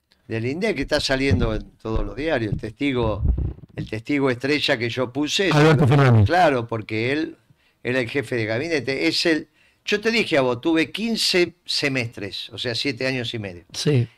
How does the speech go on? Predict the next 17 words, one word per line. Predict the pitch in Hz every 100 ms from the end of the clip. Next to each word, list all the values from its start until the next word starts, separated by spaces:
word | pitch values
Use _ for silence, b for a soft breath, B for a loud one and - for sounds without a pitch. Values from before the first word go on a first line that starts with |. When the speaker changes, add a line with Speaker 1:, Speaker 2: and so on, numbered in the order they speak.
| _
Speaker 1:
Y | - 127
hay | 131 160
un | 202 196
semestre, | - 180 175 170 - 196
un | 233 220 165
solo | - 170 160 104
semestre, | - 123 120
Speaker 2:
Un | 143
solo | 151 131
semestre. | 131 117 - 113 B B B -
Speaker 1:
que | 117
está | 156 165
cuestionado, | 147 117 139 214 208 151
¿no? | 185 208
Que | 165
soy | - 123
culpable. | 123 113 110 95 92